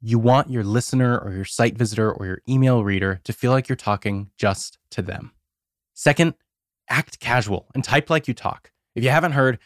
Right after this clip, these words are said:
people are through with following brands and companies that pretend that they're this massive, polished fount of information.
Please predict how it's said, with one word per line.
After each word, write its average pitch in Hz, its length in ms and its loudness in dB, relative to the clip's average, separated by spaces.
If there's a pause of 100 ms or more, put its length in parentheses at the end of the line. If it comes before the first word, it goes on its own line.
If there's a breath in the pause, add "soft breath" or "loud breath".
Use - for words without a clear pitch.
(160)
people 160 280 0
are 139 120 0
through 143 460 2
with 110 200 -2
following 131 420 0
brands 120 400 2
and 95 120 -6
companies 127 360 -2
that - 160 -6
pretend 135 460 0 (220 loud breath)
that 113 100 -2
they're 123 140 4
this 110 160 -4
massive, 107 580 -2 (320 soft breath)
polished 135 440 0
fount 117 340 -2
of 110 80 -6
information. 110 540 -6